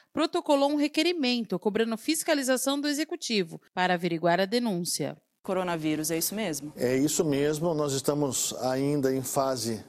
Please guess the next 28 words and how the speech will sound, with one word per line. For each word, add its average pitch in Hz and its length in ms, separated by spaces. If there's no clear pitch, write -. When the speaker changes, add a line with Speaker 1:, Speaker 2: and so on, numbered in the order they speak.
Speaker 3:
de 107 160
fiscalização, 131 1120
é, 113 140
não 143 160
podemos 143 420
fazer 139 360
nenhuma 131 560
afirmação 156 880
contundente, 147 880
mas 165 400
ficamos 175 440
muito 190 320
tristes 196 560
quando 160 400
dezenas 165 720
de 165 80
profissionais 143 800
que - 100
ali 170 140
trabalham 147 600
nos 208 220
procuraram 165 680
para 156 240
falar 151 360
da 160 60
deficiência 180 920
dos 147 180
epis, 147 640